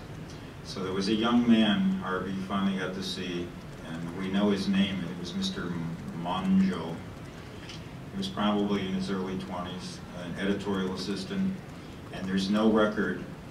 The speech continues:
of that conversation other than, uh, Harvey was rejected by a young man. And I've often thought, um, had he been a Mad reader or a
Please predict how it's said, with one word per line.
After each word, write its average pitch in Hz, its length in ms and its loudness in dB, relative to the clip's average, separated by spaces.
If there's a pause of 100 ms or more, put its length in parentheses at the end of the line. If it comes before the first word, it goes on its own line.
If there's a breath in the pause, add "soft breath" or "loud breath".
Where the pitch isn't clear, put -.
(180)
of 85 300 -4 (320)
that 92 340 -2
conversation 92 920 0
other 92 280 0
than, 87 220 -2 (960)
uh, - 40 -8 (120)
Harvey 95 280 2
was 95 220 2
rejected 95 640 0
by 87 180 -2 (280)
a 92 40 -6
young 95 400 4
man. 95 420 2 (840 loud breath)
And 92 80 -2
I've 98 100 4
often 104 400 6
thought, 104 380 6 (320)
um, 90 320 -4 (260)
had 104 200 6
he 104 120 6
been 101 220 6
a 95 60 6
Mad 98 360 6
reader 117 380 4 (560)
or 85 200 -2
a 85 120 -4